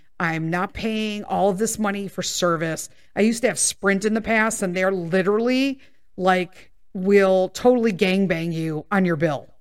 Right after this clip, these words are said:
I'm not even joking. I know that sounds gross, but Sprint and some of these companies will gang bang your ass on these bills. And I just won't do it. So I have Metro <laughs> P C S. I pay, like, forty-seven bucks, including my insurance. That includes my insurance.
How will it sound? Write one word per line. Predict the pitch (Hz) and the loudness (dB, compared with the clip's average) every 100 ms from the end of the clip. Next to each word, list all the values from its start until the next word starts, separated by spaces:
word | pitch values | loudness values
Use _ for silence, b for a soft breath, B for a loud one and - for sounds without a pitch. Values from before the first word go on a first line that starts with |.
| - | -2
I'm | 202 | 2
not | 196 | 2
even | 196 175 | 2 0
joking. | 160 143 143 147 | -4 -6 -6 -6
I | |
know | 165 160 | -4 -4
that | 156 | -4
sounds | 160 147 | -6 -8
gross, | - 147 135 - | -6 -6 -6 -8
but | 151 - b b b - - | -8 -8 b b b -20 -16
Sprint | - - 262 247 269 - - - | -10 0 2 4 2 -4 -10 -6
and | 196 190 | -4 -2
some | 220 220 | 2 2
of | |
these | 220 208 | 0 -2
companies | 208 175 185 175 | -2 -4 -6 -6
will | 180 | -6
gang | 160 196 190 202 208 - | -4 -2 0 0 0 -2
bang | 180 185 180 185 175 | -2 -2 0 -2 -2
your | 175 175 170 | 0 0 0
ass | 185 160 156 - - | -2 -2 -2 -6 -8
on | - 185 | -4 -2
these | 170 156 | -2 -6
bills. | - 170 143 - - b b b - | -4 -4 -4 -10 -14 b b b -2
And | 269 | 2
I | 262 320 | 4 2
just | 320 - | 0 2
won't | 269 220 | 2 4
do | 247 190 | 2 2
it. | 101 b b | -2 b b
So | - 247 - | 0 0 2
I | 247 294 | 0 2
have | 349 339 226 | 0 -2 0
Metro | 220 220 254 233 | 0 2 0 0
<laughs> | |
P | - - | -2 -2
C | 220 - - 220 | -2 -2 -2 -2
S. | 226 - - B - | -4 -8 -14 B -4
I | 226 | -2
pay, | 220 254 | -2 -2
like, | 233 214 | -4 -6
forty-seven | - 208 214 220 214 208 | -6 -4 -2 -2 -2 -2
bucks, | 185 180 - | -2 -2 -4
including | 202 175 185 180 | -6 -4 -4 -2
my | 175 | -4
insurance. | 165 151 170 139 147 | -6 -6 -4 -6 -6
That | - - | -6 -4
includes | 202 - 190 196 | -6 -4 -4 -4
my | 175 | -4
insurance. | 156 151 123 120 | -6 -6 -10 -12